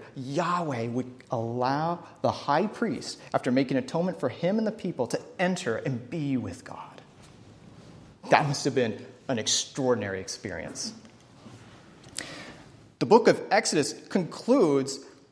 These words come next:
with the construction of the tabernacle and these words. "Then the cloud covered the tent of meeting, and the glory of the Lord filled the tabernacle. And Moses was not able to enter the tent of meeting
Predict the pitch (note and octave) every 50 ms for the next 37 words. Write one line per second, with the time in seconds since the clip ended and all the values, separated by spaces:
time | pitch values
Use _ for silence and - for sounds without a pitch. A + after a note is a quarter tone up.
0 | _ _ - - - - _ _ _ - D3+ D3+ - - - C3 B2 - - -
1 | F#3 - - - B3 A3 G#3 G3+ G#3+ G#3 - A3+ B3 A#3 E3+ C3+ A#2+ A2 G#2 G#2+
2 | - A#2 A2 A2+ A2+ - - - C3+ A#2 B2 C#3 D3 C#3+ C#3 D#3 D3 A2+ G#2 A2
3 | G#2 - - - - - - - - - - - - - - - - - - -
4 | - - - - - - - - - - - - - - - - - - - -
5 | E3 D3 - - - - - - - - - - - B2+ A#2 - - - - C#3
6 | C#3 C#3+ D3+ D#3 D#3 D#3+ E3+ D#3+ - - - - C#3+ C3+ D#3 D#3 D3 D3+ - -
7 | D#3 B2+ C3 - C#3+ A#2+ A2+ G2+ G2 F#2+ G2+ G2+ - - C3 A#2+ A#2+ A2+ A2+ A2+
8 | - A2 A2 B2 C#3 D#3+ E3+ E3+ E3+ D#3+ D3+ C#3+ C#3 C3+ B2 B2+ - - - -
9 | E3+ D#3+ D#3+ D#3+ D#3+ D#3 D3+ - - - B2 A2 A2+ A2 G#2+ G2+ G2 - - G2
10 | G2+ G2+ - - - - _ _ _ - - - C3+ C#3 C#3+ C#3+ D#3 F3 F#3+ F#3+
11 | F3+ F3 C#3 A2+ C#3 B2 A2+ A#2+ C3+ B2+ C3 C#3 D3 C#3 - C#3 C3 B2+ B2 -
12 | - - D3 B2+ B2 - C3 A#2 A#2 G#2+ - - C3 A2 G#2 - A2 G#2+ A#2+ C#3+
13 | D3 A#2 G#2+ G2+ F#2+